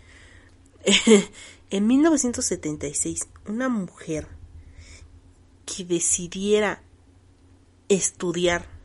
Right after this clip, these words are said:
primero estudiar, eh, lo que ella quisiera, y que su meta no fuera como, o sea, un modelo de mujer,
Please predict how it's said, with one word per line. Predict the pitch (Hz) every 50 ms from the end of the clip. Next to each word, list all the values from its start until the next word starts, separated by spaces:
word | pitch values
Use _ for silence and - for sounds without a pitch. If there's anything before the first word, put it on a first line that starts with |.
| - - -
primero | - 180 190 202 190 - - -
estudiar, | - - - - - 185 175 175 170 165 156 - - - - - - - - - - - - - - - - - - - - - - - - - - - - _ _ _
eh, | - 170 165 165 160 160 160 151 - - -
lo | - 170 160 -
que | - 170
ella | 165 208 220 -
quisiera, | - - - - - - 156 147 135 - - - - - - - - - - - - - - - - - - - - -
y | 185
que | - - 202
su | 196 - 196
meta | 190 190 196 214 208 - 269 262
no | 240 233 220
fuera | 220 - 226 220 226 220 220
como, | - 208 175 156 151 - - - - - 113 - - - - -
o | - 175
sea, | 175 185 175 -
un | 202 226
modelo | 254 262 269 254 233 220 226 220
de | 185 165
mujer, | 160 160 - - - - 160 147 -